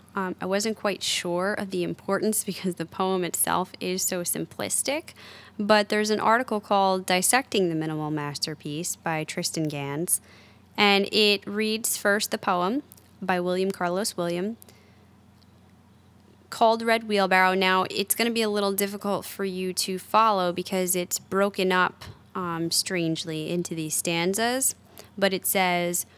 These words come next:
"So much depends upon a red wheel barrow glazed with rain,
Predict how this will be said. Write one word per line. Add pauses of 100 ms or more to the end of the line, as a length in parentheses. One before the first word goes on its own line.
(100)
"So
much
depends (720)
upon (640)
a
red
wheel (460)
barrow (760)
glazed
with
rain,